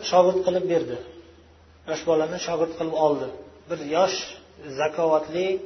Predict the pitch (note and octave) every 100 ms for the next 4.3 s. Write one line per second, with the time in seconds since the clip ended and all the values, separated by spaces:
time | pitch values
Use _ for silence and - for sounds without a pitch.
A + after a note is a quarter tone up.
0 | - - - - - _ C#3+ D3 D#3 E3+
1 | - D3+ - - D#3 F#3 F#3 - - -
2 | - - _ _ _ - E3 E3 E3 E3+
3 | D3+ D3+ D3 D3 D#3 D#3+ D3+ C#3 B2 -
4 | - C#3 C#3